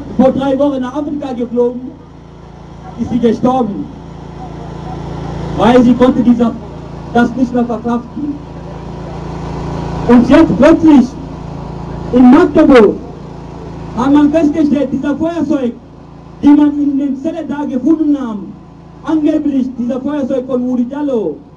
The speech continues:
hat man keine D N A von Rudi da drinnen gefunden. Dieser Feuerzeug hat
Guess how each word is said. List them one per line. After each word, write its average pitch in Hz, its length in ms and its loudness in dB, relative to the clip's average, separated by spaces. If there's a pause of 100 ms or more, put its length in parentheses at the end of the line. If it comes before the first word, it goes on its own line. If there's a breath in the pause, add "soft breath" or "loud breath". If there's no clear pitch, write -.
(680)
hat 240 160 -10
man 269 140 -4 (120)
keine 320 380 -2
D 277 120 -2
N 269 320 -2
A 294 200 -2
von 247 260 2
Rudi 262 220 -2
da 240 160 -6
drinnen 254 340 -6
gefunden. 196 600 -4 (1200)
Dieser 247 200 2
Feuerzeug 302 560 2 (760)
hat 262 140 -6